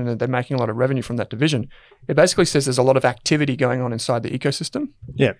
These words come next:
Speaker 1: And so that's a sign that things are coming back. And that was, that grew really fast. So, um, all in all, really positive results from Altium. I like it.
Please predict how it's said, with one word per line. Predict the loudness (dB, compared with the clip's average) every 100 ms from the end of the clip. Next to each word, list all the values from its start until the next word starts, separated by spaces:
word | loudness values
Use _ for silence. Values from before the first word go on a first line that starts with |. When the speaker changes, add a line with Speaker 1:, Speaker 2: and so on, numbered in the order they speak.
| _ -20 -10
Speaker 1:
And | -4
so | 0
that's | 2 2
a | 0
sign | 2 4 4
that | 2 0
things | -2 -2
are | -4
coming | -4 -2
back. | 0 0 0
And | -2 0
that | 0
was, | -2 -2
that | 0 2
grew | 2 2
really | 4 2
fast. | 2 0 0 -6
So, | -6 2 4 4 2 _ _ -20 -20 -20 _ _ -2
um, | 0 0 4
all | 6 6
in | 6
all, | 6 4
really | 4 4 4
positive | 2 2 2 4 2
results | 2 2 2
from | -2 -2
Altium. | -2 -2 -2 0 -2 -6 0
I | 4
like | 4 2
it. | 0 -2